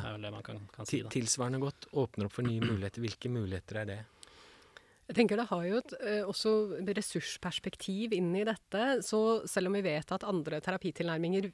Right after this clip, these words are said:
Speaker 3: virker tilsvarende godt, så er det ikke alltid klinikeren har tid, eh, tidsmessige ressurser
Speaker 2: Mm.
Speaker 3: til å få gjennomført det, nettopp det som du var inne på, den aktivitetsbiten også i kognitiv atferdsterapi.
Speaker 2: Mm.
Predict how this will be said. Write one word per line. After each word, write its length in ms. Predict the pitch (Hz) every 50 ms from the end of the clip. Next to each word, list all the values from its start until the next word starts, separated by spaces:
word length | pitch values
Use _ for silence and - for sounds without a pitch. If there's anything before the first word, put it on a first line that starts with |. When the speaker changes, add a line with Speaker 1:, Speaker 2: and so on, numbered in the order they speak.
| -
Speaker 3:
virker 400 | - 190 190 214 - - - 185
tilsvarende 480 | 175 - 190 165 - - 180 180 208 220
godt, 300 | 214 254 311 - - - - - - - - - - -
så 320 | - - - 220 220 240 220 -
er 60 | 196 220
det 80 | 202 -
ikke 80 | 254 180
alltid 220 | 170 156 - 220 -
klinikeren 580 | - - 175 156 151 160 160 - - 180 196 208
har 560 | - - 165 160 165 170 175 185 185 202 185 - _ _ _ _ _ _ _ _ _ _ _ _ -
tid, 420 | - - 208 269 359 403 359 - - - - _ _ _ -
eh, 280 | - 226 196 196 202 202
tidsmessige 580 | - - 196 - - - - 180 - - 208 214 226
ressurser 420 | - - - 185 - - 139 233 -
Speaker 2:
Mm. 40 | 113
Speaker 3:
til 120 | 196 196
å 120 | 180 185 185
få 160 | - - 233 247
gjennomført 460 | 240 220 202 170 156 151 - 214 214
det, 180 | - 196 165 131
nettopp 320 | 165 202 196 - - 214
det 100 | - 208 -
som 120 | - 214
du 160 | 185 196 175
var 120 | 160 151 151
inne 220 | 156 156 151 160
på, 160 | - 226 269
den 140 | 294 269 226
aktivitetsbiten 1200 | 190 180 - - - 202 220 - - 190 156 147 143 - - - - - 170 160 156 - - - 240
også 280 | 202 - - - 240 269
i 80 | 247 226
kognitiv 400 | - 196 180 180 175 - 214 202
atferdsterapi. 720 | 190 170 - - - 131 139 - 170 135 208 233
Speaker 2:
Mm. 20 | 294